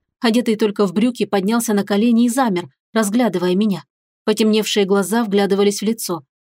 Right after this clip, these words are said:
Я от нетерпения покусывала губу. Он осторожно пропустил локоны сквозь кольцо пальцев, коснулся ключицы, обвёл полушарие груди.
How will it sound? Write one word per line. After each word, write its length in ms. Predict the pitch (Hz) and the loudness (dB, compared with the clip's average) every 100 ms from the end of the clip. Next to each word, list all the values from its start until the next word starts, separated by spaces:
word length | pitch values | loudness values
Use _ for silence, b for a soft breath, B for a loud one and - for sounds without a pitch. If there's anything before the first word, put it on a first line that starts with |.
| _ | _
Я 160 | 214 208 | 0 2
от 120 | 196 | 2
нетерпения 580 | 208 208 185 233 220 190 | 0 -2 0 0 2 0
покусывала 540 | 208 208 208 220 240 | -2 -4 -4 -2 0
губу. 360 | 247 269 - 147 _ _ _ - | 0 -2 -4 -14 _ _ _ -2
Он 140 | 214 | 0
осторожно 520 | 202 - 202 220 196 | 0 0 0 0 -2
пропустил 500 | 190 202 214 - 220 | -2 -4 -4 -2 2
локоны 380 | 214 254 254 226 | 2 2 0 0
сквозь 280 | 226 226 220 | 0 -4 -2
кольцо 340 | 226 214 233 | -4 -4 -4
пальцев, 480 | 226 202 180 - - _ _ - | -2 -4 -4 -10 -16 _ _ -6
коснулся 480 | 214 - 226 214 | -4 0 -2 -2
ключицы, 680 | 202 202 196 - 185 185 220 - _ _ | -2 -2 -2 -2 -4 -6 -10 -12 _ _
обвёл 440 | - 208 156 202 220 | -6 -6 0 0 0
полушарие 580 | 262 254 - 220 196 | -2 -2 -2 -2 -2
груди. 420 | 196 208 196 156 | -2 -4 -6 -10